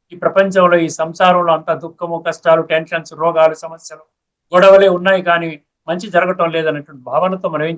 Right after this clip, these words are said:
చేస్తున్నాం అంటే అదే దానికి ప్రిఫరెన్స్ ఇచ్చాం. కానీ భగవంతుడు ఒక్క విషయాన్ని మనకేం తెలియచేస్తున్నాడు అంటే, పర్మనెంట్ గా, శాశ్వతంగా జన్మరాహిత్యం అంటూ ఉండదు. అది గుర్తుపెట్టుకోండి. జన్మరాహిత్యం ఎంతవరకు ఉంటుంది? కొద్ది సమయం మాత్రమే ఉంటుంది.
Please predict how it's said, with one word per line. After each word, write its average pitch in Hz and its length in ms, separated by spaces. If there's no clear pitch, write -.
చేస్తున్నాం 151 320
అంటే 147 140
అదే 202 180
దానికి 170 400
ప్రిఫరెన్స్ 240 380
ఇచ్చాం. 175 280
కానీ 202 160
భగవంతుడు 208 480
ఒక్క 196 160
విషయాన్ని 247 420
మనకేం 202 260
తెలియచేస్తున్నాడు 185 760
అంటే, 151 600
పర్మనెంట్ 247 640
గా, 180 220
శాశ్వతంగా 170 1040
జన్మరాహిత్యం 156 880
అంటూ 139 260
ఉండదు. 135 680
అది - 140
గుర్తుపెట్టుకోండి. - 640
జన్మరాహిత్యం 240 760
ఎంతవరకు 233 420
ఉంటుంది? 220 440
కొద్ది 202 320
సమయం 220 320
మాత్రమే 175 440
ఉంటుంది. 151 580